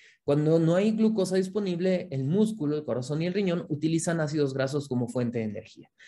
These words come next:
Entonces, hay un cambio en el uso de sustratos, ya sea hidratos de carbono en el postprandio y lípidos que vienen del tejido adiposo en el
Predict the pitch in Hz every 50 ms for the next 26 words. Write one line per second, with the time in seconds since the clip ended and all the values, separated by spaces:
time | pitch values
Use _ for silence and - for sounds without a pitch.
0 | - - _ - 190 190 196 247 247 220 233 226 220 220 214 190 214 233 233 226
1 | 220 220 - - 226 233 233 226 220 196 175 170 170 170 165 - 147 143 147 160
2 | 156 156 175 170 160 180 180 180 - 220 254 269 269 - 131 - - 139 139 139
3 | 139 - 151 147 143 147 143 - - _ _ _ _ _ - 110 - - - 131
4 | 123 135 139 151 147 147 165 151 156 151 151 165 160 160 170 180 180 175 170 -
5 | - 117 120 107 113 113 110 175 175 - - 190 196 185 170 147 160 185 - -
6 | - - _ _ _ _ - - - 135 156 175 180 214 214 - 185 170 156 165
7 | 180 185 - - - 113 117 131 143 147 147 143 117 107 - 120 110 - 143 147
8 | 156 170 190 190 185 170 170 160 170 175 175 175 - _ _ _ _ _ _ -
9 | 135 139 139 143 143 143 147 143 147 147 147